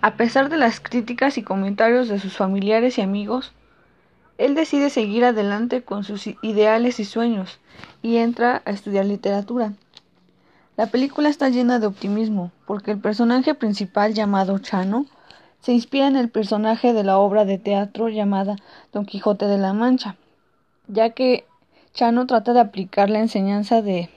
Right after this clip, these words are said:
esa obra en la vida real, de que nunca es tarde para aprender. Esta película muestra la importancia de la comunicación que hay entre maestro y alumno,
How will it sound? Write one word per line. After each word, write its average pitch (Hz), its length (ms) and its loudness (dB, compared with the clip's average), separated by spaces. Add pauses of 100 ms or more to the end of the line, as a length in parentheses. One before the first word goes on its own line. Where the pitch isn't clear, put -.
(180)
esa 226 280 4
obra 220 260 4
en 226 60 2
la 202 120 -2
vida 196 240 0
real, 220 420 2 (640)
de 226 140 0
que 233 100 0
nunca 262 260 2
es 262 120 0
tarde 247 260 0
para 202 240 2
aprender. 185 520 -4 (1300)
Esta 330 260 0
película 247 720 0 (720)
muestra 254 360 0
la 277 80 4
importancia 214 540 0
de 247 100 2
la 202 120 0
comunicación 202 880 -4
que 233 140 0
hay 220 240 0
entre 214 280 -4
maestro 208 480 -4
y 208 60 0
alumno, 233 460 -2